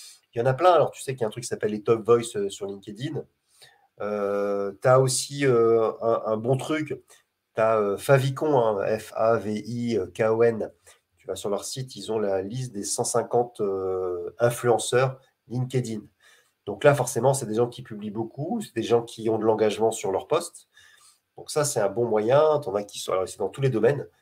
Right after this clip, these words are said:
euh, aussi bien sur l'emploi, euh, je parlais de Michel Coury tout à l'heure, il est dedans, euh, que sur l'écologie, euh, que sur le handicap, enfin voilà. Donc un bon truc, c'est d'aller voir leur liste et puis, bah, tu vas voir les profils.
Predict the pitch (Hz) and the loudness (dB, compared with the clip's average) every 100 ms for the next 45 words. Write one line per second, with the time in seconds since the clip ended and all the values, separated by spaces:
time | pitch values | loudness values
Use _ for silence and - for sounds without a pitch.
0 | _ _ - 87 87 - - 107 104 98 | _ _ -12 -10 -8 -12 -8 -8 -4 0
1 | 98 98 117 117 120 120 98 92 - - | 0 0 2 4 6 4 2 -4 -10 -6
2 | 98 98 - 101 98 98 101 101 101 95 | -6 -4 -6 -6 -6 -8 -6 -6 -6 -6
3 | 87 90 95 117 135 - _ - _ _ | -12 -14 -2 0 0 -6 _ -20 _ _
4 | 95 95 95 95 92 92 92 95 95 _ | -4 -2 0 -2 -2 -4 -10 -18 -20 _
5 | _ _ _ _ _ _ 127 127 127 113 | _ _ _ _ _ _ 2 2 2 0
6 | 107 107 101 101 113 135 143 143 110 104 | 0 -4 -2 -4 -4 -4 -2 -2 -2 -2
7 | 120 117 117 110 113 107 101 98 123 135 | -2 0 -2 -2 -2 0 -2 0 4 4
8 | 131 104 92 104 - - - _ _ - | 2 -6 -2 -2 -2 -12 -20 _ _ -8
9 | 113 - 120 123 127 170 151 120 123 120 | -8 -2 0 0 2 0 4 8 10 10
10 | 117 113 185 - - 131 104 95 110 113 | 8 8 2 -4 -8 0 0 0 -2 4
11 | 117 110 - - 165 175 | 4 2 -6 -10 -6 -6